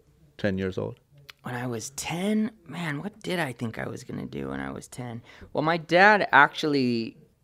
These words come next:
Speaker 2: had wanted me to go into the Coast Guard,
Speaker 1: Uh-huh.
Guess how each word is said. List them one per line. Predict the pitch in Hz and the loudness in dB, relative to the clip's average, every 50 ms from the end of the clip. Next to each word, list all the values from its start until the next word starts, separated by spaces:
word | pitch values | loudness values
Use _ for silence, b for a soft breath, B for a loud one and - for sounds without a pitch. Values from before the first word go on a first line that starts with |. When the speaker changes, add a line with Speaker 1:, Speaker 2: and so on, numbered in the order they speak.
| _ - | _ -4
Speaker 2:
had | 139 135 123 | -2 -2 0
wanted | 123 127 127 131 131 127 | 4 4 6 6 6 4
me | 120 120 | 4 4
to | 104 110 | 2 0
go | 92 98 117 113 110 | 2 4 6 6 6
into | 107 107 - 117 | 4 2 0 -2
the | 98 87 | -2 -2
Coast | - - - - 107 107 - | -2 -2 0 0 0 -2 -2
Guard, | - 90 82 73 - - - - - _ - | -6 -6 -6 -6 -8 -10 -12 -14 -16 _ -8
Speaker 1:
Uh-huh. | 95 85 90 98 | -6 -6 -4 -6